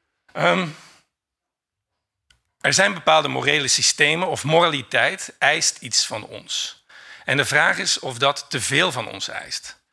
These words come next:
Maar om die vraag te kunnen beantwoorden, lijkt het alsof we eerst moeten bepalen over welke morele systemen we het precies hebben, ja?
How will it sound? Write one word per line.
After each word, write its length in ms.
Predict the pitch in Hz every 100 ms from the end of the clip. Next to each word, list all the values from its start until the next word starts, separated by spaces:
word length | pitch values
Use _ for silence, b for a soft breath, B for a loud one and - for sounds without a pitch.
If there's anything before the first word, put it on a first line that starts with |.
| B B B B B
Maar 140 | 135 151
om 180 | 190
die 120 | 202 156
vraag 260 | 156 160
te 80 | 156
kunnen 220 | 151 135
beantwoorden, 680 | 135 143 170 - 127 135 135
lijkt 460 | 127 120 143 175
het 220 | 147 147 -
alsof 360 | 123 143 135
we 80 | 175
eerst 260 | 156 196 151
moeten 180 | 135
bepalen 580 | 117 - 135 131 135 135
over 300 | 131 117 110
welke 380 | 117 160 175 135
morele 400 | 117 117 123 120
systemen 560 | - 107 - 120 113 107
we 60 |
het 100 | 107
precies 400 | - 120 139 110
hebben, 420 | 147 - 117 113 -
ja? 260 | - -